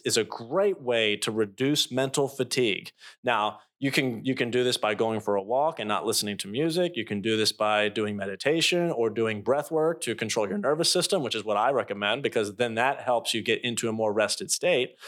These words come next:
and gives you more of a balance between being constantly fight or flight all the time. But just taking time to do nothing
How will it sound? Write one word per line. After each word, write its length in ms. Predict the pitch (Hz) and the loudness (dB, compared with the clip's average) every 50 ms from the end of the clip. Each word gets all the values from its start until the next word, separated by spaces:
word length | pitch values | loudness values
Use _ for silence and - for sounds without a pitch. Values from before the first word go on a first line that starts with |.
| - - - 139 - | -16 -14 -16 -6 -2
and 400 | - 120 120 120 117 113 107 110 | 0 2 2 2 0 -2 -4 -2
gives 200 | 123 123 113 110 | -2 0 0 0
you 120 | 120 120 120 | 0 -2 -2
more 360 | 120 123 127 143 151 147 143 | -2 -2 0 0 2 2 2
of 80 | 117 | 0
a 80 | 110 101 | 0 -2
balance 460 | - - 127 185 220 208 151 117 - | 0 0 2 2 2 2 0 0 -2
between 480 | - 127 117 - - 120 117 113 113 107 | -4 -4 -4 -4 -2 -2 0 0 0 0
being 240 | 113 113 110 107 101 | 2 2 0 0 -2
constantly 560 | - - 135 139 139 - - 127 120 127 120 | -2 0 0 0 2 2 0 0 0 0 0
fight 240 | - - 104 101 98 | 0 0 0 2 0
or 60 | 92 | 0
flight 280 | - 131 139 185 196 | 0 0 0 2 2
all 140 | 147 104 95 | 0 0 -2
the 80 | 95 - | -4 -6
time. 320 | - - - - - - - - - - - - - | -6 -6 -6 -6 -6 -10 -12 -16 -18 -18 -16 -6 -4
But 160 | 127 127 - | -4 -2 0
just 320 | - 185 190 - - _ | 2 0 0 0 -4 _
taking 480 | - - 170 190 190 - 214 202 196 180 | -4 -2 0 -2 0 0 0 0 0 0
time 420 | - - 147 147 151 165 180 185 - | -2 -4 0 0 2 2 2 0 0
to 120 | - 139 | 0 0
do 300 | 127 113 - 123 117 110 | 0 0 0 2 2 2
nothing 800 | 107 104 104 104 104 104 113 - - 180 208 240 269 285 285 | 0 -2 -2 -2 0 -2 -2 0 0 2 2 2 2 0 -2